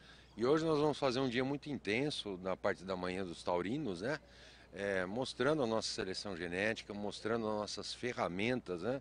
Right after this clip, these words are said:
As melhores ferramentas no mercado, como Fertility First, Data Beef, software de reprodução, a nossa genética diferenciada, nossa equipe,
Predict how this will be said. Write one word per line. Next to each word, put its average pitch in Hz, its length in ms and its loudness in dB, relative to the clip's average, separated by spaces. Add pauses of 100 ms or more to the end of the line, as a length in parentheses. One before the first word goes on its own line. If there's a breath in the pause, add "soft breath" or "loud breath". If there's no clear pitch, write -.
(440 soft breath)
As 95 80 -14
melhores 101 360 2
ferramentas 98 600 0
no 101 60 0
mercado, 92 540 2
como 92 200 -8
Fertility 92 500 -8
First, 101 580 -2
Data 95 360 2
Beef, 90 500 -6 (400 loud breath)
software 98 520 2
de 90 40 -4
reprodução, 95 720 -4 (300 soft breath)
a 92 80 -6
nossa 107 320 0
genética 98 640 -2
diferenciada, 98 960 0
nossa 117 520 2
equipe, 107 560 -6